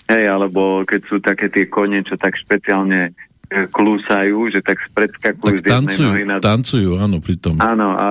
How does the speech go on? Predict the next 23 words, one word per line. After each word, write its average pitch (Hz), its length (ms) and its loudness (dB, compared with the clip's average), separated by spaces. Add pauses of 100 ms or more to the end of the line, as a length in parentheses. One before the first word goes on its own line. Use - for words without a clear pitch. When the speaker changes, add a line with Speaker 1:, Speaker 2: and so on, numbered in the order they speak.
(100)
Speaker 1:
a 110 160 -2
ten 110 160 0
druhý 117 400 2
je 107 80 -2
taký, 113 260 -2
že 104 160 0
závodný 110 600 -2
a 113 80 2
teraz 104 340 -2
poďme 117 380 0
bežať. 107 480 -2 (320)
Speaker 2:
<laughs> - 240 -12
Áno, 120 400 2
a - 320 -6
chce 117 240 0
mať 110 240 2
ešte 104 180 -2
dlhšie 104 380 0
nohy 113 260 2
do 107 140 0
zákruty. 101 640 0 (960)
Speaker 1:
No, 104 180 4
alebo 117 500 0